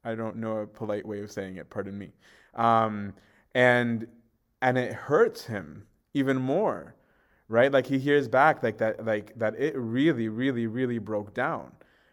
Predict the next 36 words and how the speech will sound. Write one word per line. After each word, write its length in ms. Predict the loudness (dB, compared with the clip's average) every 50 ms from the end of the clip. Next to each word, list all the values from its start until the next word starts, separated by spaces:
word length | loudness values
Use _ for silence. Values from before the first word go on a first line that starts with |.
| _ _ _
right? 280 | 2 4 4 4 4 2 0
And 180 | -2 -2 0 0
so 120 | 2 2
he's, 440 | 2 0 -2 -2 -2 0 0 -2 -4 -6 -4
he's 200 | -4 -2 0 0
a 80 | 0
dad 360 | 2 2 4 6 6 6 4
lamenting 800 | 2 -2 -4 -4 -4 -2 -2 0 0 0 0 -2 -4 -8 -8 -8 -8
over 220 | -10 -8 -8 -8
this. 380 | -6 -6 -6 -8 -8 -12 -18 _ _ _ _ _ _ _ _ _ -2
Um, 500 | 0 2 2 2 2 0 -4 -6 -8 -8 -6
eventually, 500 | -4 0 0 0 0 -2 -2 -2 -2 -2
thank 220 | -2 -2 -2 0 0
God, 260 | 2 2 2 0 -2
Corin-, 320 | -4 -6 -6 -6 -8 -8
the, 140 | -8 -8 -8 -8 -10 -10
the 120 | -8 -8
Corinthians 400 | -8 -6 -8 -8 -8 -8 -10 -8
do 140 | -8 -8 -8
come 240 | -8 -10 -10 -8 -4
back. 380 | -2 -2 -2 -2 -4 -10 -18 _ -20 -20 _ _ _ _
So 140 | -6 -2 -2
I'm 120 | -2 0
gonna 160 | -2 -2 -4 -4
skip 220 | -4 -6 -6 -4
this 200 | -6 -8 -6 -4
last 280 | -4 -4 -4 -4 -4 -2
part, 340 | 2 2 2 2 0 -2
but 380 | -2 0 0 0 -2 -8 -20 _ _ _ _ _ _ _ -20 _ -20 -20 _ _ _ _ -20 -8
this 240 | -4 -2 -2 0 0
is 140 | -2 0 0
a 60 | 0 2
letter 340 | 2 2 2 2 2 0
relevant 460 | 2 2 2 0 0 -2 -4 -8 -10 -10
to 120 | -8 -2
us 440 | 0 0 0 -2 -6 -14 -20 -20